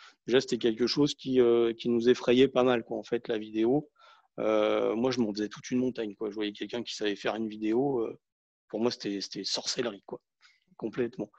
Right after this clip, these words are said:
Et je viens pas de, de là, moi, je viens du web et tout, donc en plus, les gens du web ont jamais trop communiqué avec, euh,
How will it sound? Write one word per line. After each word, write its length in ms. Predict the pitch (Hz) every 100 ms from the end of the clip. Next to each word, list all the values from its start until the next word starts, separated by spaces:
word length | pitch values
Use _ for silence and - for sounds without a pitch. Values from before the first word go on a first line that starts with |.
| - - - -
Et 80 |
je 120 | 120 113
viens 140 | 117
pas 180 | 120 135
de, 240 | 127 120
de 120 | 120
là, 160 | 127 135
moi, 140 | 120
je 80 | 107
viens 120 | 113
du 140 | 110 110
web 400 | 117 127 135 113
et 80 | 104
tout, 260 | - 135
donc 240 | 117 110 117
en 80 |
plus, 240 | 110 131 -
les 100 | 117
gens 160 | 117
du 120 | 113 110
web 220 | 123 120
ont 100 | 107
jamais 240 | 110 117
trop 180 | 117 117
communiqué 640 | - 120 113 113 - 120
avec, 260 | 113 110
euh, 100 | 127